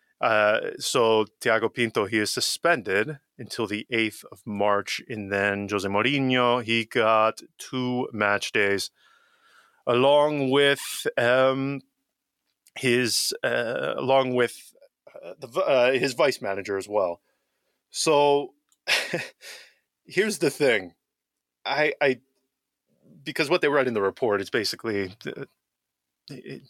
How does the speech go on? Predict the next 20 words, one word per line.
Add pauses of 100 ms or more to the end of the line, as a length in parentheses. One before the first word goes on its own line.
(160)
they
insulted
and (800)
<laughs>
uh,
used, (100)
used
not
so
polite
language
with
the
match
official,
blah,
blah,
blah,
blah,
blah.